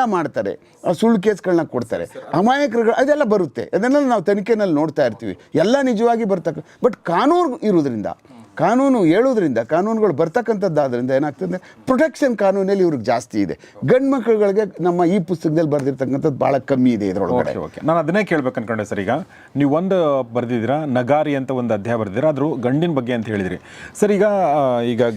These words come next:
Speaker 2: ಹೆಣ್ಮಕ್ಳು ದೌರ್ಜನ್ಯಕ್ಕೆ ಒಳಗಾಗಿದ್ದು ಬಹಳಷ್ಟು ವರ್ಷಗಳಿಂದ ಆಕೆ, ಆ,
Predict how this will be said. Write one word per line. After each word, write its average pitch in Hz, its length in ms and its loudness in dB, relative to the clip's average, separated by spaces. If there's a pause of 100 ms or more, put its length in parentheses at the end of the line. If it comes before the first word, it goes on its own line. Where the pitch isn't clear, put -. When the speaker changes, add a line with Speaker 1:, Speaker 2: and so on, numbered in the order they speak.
(420)
Speaker 2:
ಹೆಣ್ಮಕ್ಳು 170 720 0
ದೌರ್ಜನ್ಯಕ್ಕೆ 123 460 0
ಒಳಗಾಗಿದ್ದು 123 560 0
ಬಹಳಷ್ಟು 117 400 -2
ವರ್ಷಗಳಿಂದ 117 440 -2
ಆಕೆ, 104 420 0 (420)
ಆ, 120 40 4